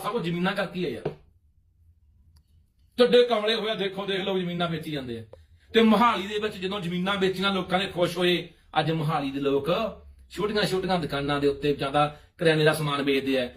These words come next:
ਜਾਂ ਵੱਡੀਆਂ ਵੱਡੀਆਂ ਦੁਕਾਨਾਂ ਦੇ ਚੌਕੀਦਾਰ ਬਣੇ ਖੜੇ ਆ। ਕਈ ਕਰੋੜਾਂ ਦੇ ਕਿੱਲੇ ਵੇਚਣ ਵਾਲੇ ਲੋਕ ਉਹ ਪੰਜਾਬੀਓ। ਸਮਝੋ ਇਹ ਗੱਲ,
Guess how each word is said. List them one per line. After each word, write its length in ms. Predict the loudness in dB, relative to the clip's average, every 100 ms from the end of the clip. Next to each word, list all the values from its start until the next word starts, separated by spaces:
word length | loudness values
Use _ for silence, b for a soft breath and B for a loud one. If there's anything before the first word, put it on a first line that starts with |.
| -6 -2
ਜਾਂ 120 | 0
ਵੱਡੀਆਂ 340 | 0 0 0
ਵੱਡੀਆਂ 300 | 0 0 0
ਦੁਕਾਨਾਂ 300 | 0 0 0
ਦੇ 20 |
ਚੌਕੀਦਾਰ 480 | 0 -2 -2 0 2
ਬਣੇ 200 | 0 -2
ਖੜੇ 200 | -2 -2
ਆ। 40 | 0
ਕਈ 240 | 0 0
ਕਰੋੜਾਂ 220 | 0 -2
ਦੇ 80 | 0
ਕਿੱਲੇ 280 | -2 -2 -2
ਵੇਚਣ 260 | -4 -6
ਵਾਲੇ 140 | -4 -2
ਲੋਕ 220 | -2 -2
ਉਹ 80 | -2
ਪੰਜਾਬੀਓ। 400 | 0 0 -2 -6 -14 -16 -16 -16 -18 -20 -20 -20 -20 -20 -20 -20 -18 -18 -16 -18 -18 -18 -18 -18 -18 -12
ਸਮਝੋ 400 | -4 0 4 6
ਇਹ 40 | 6
ਗੱਲ, 200 | 4